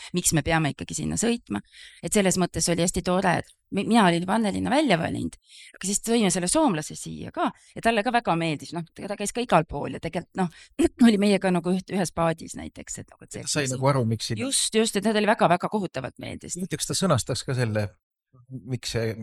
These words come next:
Speaker 2: miks see talle
Speaker 1: Vist ma, see oli nii ammu, et võib-olla ta isegi sõnastas, aga ma vist nagu ei mäleta enam niimoodi, et peaks nagu küsima.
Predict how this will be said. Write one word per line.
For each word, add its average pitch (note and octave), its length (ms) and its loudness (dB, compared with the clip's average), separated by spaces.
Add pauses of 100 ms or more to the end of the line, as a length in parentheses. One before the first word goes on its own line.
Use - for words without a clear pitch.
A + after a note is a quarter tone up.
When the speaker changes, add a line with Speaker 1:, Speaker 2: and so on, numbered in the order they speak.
(100)
Speaker 2:
miks B2+ 240 -4
see G#3+ 160 -6 (160)
talle G#2 320 -8 (420)
Speaker 1:
Vist C4 380 -8
ma, C4 80 4 (400)
see C4+ 100 2
oli B3 140 2
nii B3 100 4
ammu, C4 400 6
et D#3+ 140 2
võib-olla G#3+ 180 -4
ta - 80 -10
isegi G3 220 -8
sõnastas, A3 500 -2
aga F3+ 100 -6
ma F3+ 60 -4
vist F#3+ 160 -6
nagu F#3 140 -4
ei F#3+ 80 0
mäleta G3+ 500 2
enam E3+ 220 -4
niimoodi, A2+ 420 -6
et - 80 -18
peaks - 160 -12
nagu - 180 -10
küsima. F3+ 500 -4